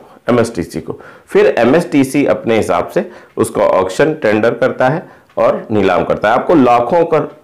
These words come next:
कारें भी मिल जाएंगी, कारें, जीप और जितनी भी चीज़ें हैं, मोटरसाइकिल, सरकारी जितनी भी चीज़ें आपको मिलेंगी। तो इसका एक head office है कलकत्ता में है।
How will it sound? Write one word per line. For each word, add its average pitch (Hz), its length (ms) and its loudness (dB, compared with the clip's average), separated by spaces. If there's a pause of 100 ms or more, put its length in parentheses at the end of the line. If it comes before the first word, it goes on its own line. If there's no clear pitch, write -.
कारें 123 360 2
भी 117 60 4
मिल 98 200 2
जाएंगी, 76 300 0 (480)
कारें, 104 540 2
जीप 107 440 0 (520)
और 156 160 2
जितनी 156 360 2
भी 160 120 4
चीज़ें 127 340 2
हैं, 117 100 2
मोटरसाइकिल, 110 840 2 (100)
सरकारी 117 500 2
जितनी 117 300 -2
भी 120 80 0
चीज़ें 110 360 -2 (440)
आपको 107 400 -2 (160)
मिलेंगी। 85 400 -2 (520)
तो 139 300 2 (320)
इसका 123 240 0
एक 165 160 0
head 131 120 2
office 135 320 2
है 113 60 2
कलकत्ता 87 440 -2
में 123 100 0
है। 143 180 -4